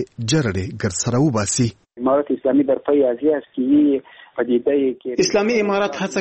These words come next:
Speaker 3: کوي دا پدیده چې پر نرمو او ملکي اهدافو عملیات کوي او ملکي وګړي په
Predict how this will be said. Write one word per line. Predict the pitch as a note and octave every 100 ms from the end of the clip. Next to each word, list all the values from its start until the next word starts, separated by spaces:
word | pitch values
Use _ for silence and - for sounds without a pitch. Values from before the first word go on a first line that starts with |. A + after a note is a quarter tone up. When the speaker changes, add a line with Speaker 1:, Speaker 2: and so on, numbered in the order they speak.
| F#3
Speaker 3:
کوي | F#3 F#3
دا | E3 F3
پدیده | F3 E3+ D#3+ D#3+ D#3
چې | - D3
پر | C#3+
نرمو | D#3 E3 D#3+ E3
او | D3+ C#3
ملکي | C3 B2+ F3 D3+
اهدافو | C3 C#3+ D3 C3+
عملیات | B2+ B2+ F3 F3
کوي | F3+ F3 F3
او | D#3+ C3+
ملکي | C3+ C3 E3
وګړي | D3 E3+ F3+
په | F#3